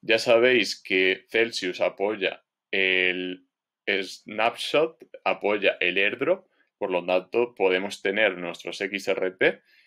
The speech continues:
y obtener Spark en la misma plataforma. Y es una nueva opción porque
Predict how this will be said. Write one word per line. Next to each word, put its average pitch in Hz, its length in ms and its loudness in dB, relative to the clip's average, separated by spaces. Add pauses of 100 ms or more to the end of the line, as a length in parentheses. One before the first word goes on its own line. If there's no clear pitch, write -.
(200)
y 123 320 0 (260)
obtener 92 600 0
Spark 131 520 2 (260)
en 101 140 -4
la 92 100 0
misma 98 360 -2
plataforma. 90 680 -2 (640)
Y 98 320 -6 (540)
es 101 280 -2
una 101 640 2
nueva 120 480 6
opción 151 680 0 (460)
porque 104 560 -2